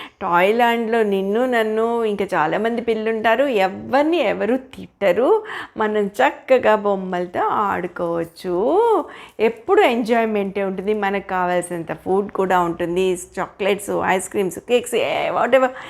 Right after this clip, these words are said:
అన్నీ ఉంటాయి అక్కడ అని అంటాడు. అంటే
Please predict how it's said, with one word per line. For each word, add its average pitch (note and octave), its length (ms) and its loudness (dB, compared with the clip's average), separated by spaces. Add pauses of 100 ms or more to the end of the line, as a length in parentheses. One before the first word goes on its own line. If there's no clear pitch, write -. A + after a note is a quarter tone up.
(200)
అన్నీ F4+ 340 2
ఉంటాయి B3 400 2
అక్కడ F#3 260 -4
అని D#3+ 220 -8
అంటాడు. - 340 -20 (680)
అంటే A3 680 2